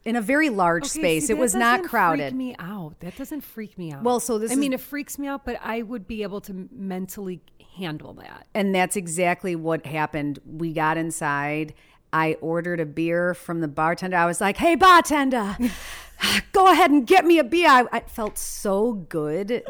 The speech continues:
Speaker 1: to be there and do
Speaker 2: Yes.
Speaker 1: that. Let me tell you, I tied one on.
Speaker 2: You know, it's funny because the night before you did that, I went to one of those little igloo things they have
Speaker 1: Where?
Speaker 2: in the city.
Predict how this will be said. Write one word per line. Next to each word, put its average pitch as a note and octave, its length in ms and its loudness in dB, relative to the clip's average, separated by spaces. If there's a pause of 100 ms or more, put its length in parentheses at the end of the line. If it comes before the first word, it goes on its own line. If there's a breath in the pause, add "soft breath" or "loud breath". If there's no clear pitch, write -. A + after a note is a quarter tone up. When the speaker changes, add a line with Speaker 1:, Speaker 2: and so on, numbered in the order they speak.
Speaker 1:
to G#3 180 0
be E3+ 420 -8
there A#3 320 -2
and F3 260 -4
do E3 120 -4
Speaker 2:
Yes. E3+ 80 -4
Speaker 1:
that. G#3+ 320 -2 (320 loud breath)
Let F#3+ 180 -6
me G#3+ 100 -6
tell F3+ 220 -6
you, F3+ 260 -4
I D3 180 -6
tied C3 300 -8
one G2 180 -10
on. A1 420 -14 (360 loud breath)
Speaker 2:
You G#3+ 80 -16
know, G#3 100 -10
it's G3+ 120 -16
funny G3 300 -8
because F3 340 -14
the F#3+ 80 -12
night F#3 240 -10
before F3 240 -16
you E3+ 140 -12
did E3 220 -14
that, F3 280 -12
I F3+ 120 -12
went F3+ 220 -10
to F#3+ 100 -16
one F3 100 -8
of F3 40 -8
those E3+ 140 -10
little E3 220 -14
igloo F#3+ 480 -12
things G#3+ 580 -10
they A3+ 80 -8
have A#3+ 80 0
Speaker 1:
Where? A#3+ 300 0
Speaker 2:
in C#3+ 60 -4
the G3+ 60 -10
city. A3+ 440 -10